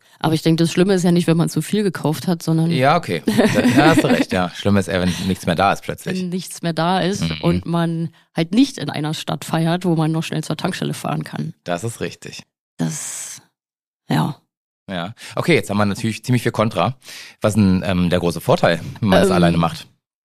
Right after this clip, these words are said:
Speaker 1: na, der große Vorteil ist natürlich, dass es sehr viel individueller ist.
Speaker 2: Mhm.
Speaker 1: Dass es wirklich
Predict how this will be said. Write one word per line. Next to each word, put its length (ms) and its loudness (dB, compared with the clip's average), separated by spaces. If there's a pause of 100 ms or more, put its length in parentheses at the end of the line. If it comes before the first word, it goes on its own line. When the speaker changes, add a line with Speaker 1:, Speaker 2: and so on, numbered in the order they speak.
(520)
Speaker 1:
na, 180 4
der 120 4
große 280 -2
Vorteil 360 2
ist 80 0
natürlich, 420 -2
dass 240 -2
es 280 -8
sehr 240 0
viel 160 -4
individueller 680 0
ist. 280 -6 (160)
Speaker 2:
Mhm. 460 -4
Speaker 1:
Dass 240 0
es 160 -6
wirklich 340 -4